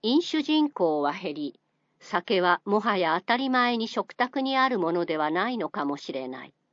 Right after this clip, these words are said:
しかし、それでもお祝い事など人生の節目に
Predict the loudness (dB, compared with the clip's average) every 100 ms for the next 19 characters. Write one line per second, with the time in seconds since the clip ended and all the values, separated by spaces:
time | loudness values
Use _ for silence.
0 | _ _ _ _ _ _ -20 -4 -2 -2
1 | -4 -8 -8 _ -12 -4 0 2 2 2
2 | 0 -4 _ _ _ 0 2 2 2 2
3 | 2 0 0 2 2 0 -2 -6 _ -10
4 | 0 2 2 2 0 2 0 -2 -4 0
5 | 2 2 0 -4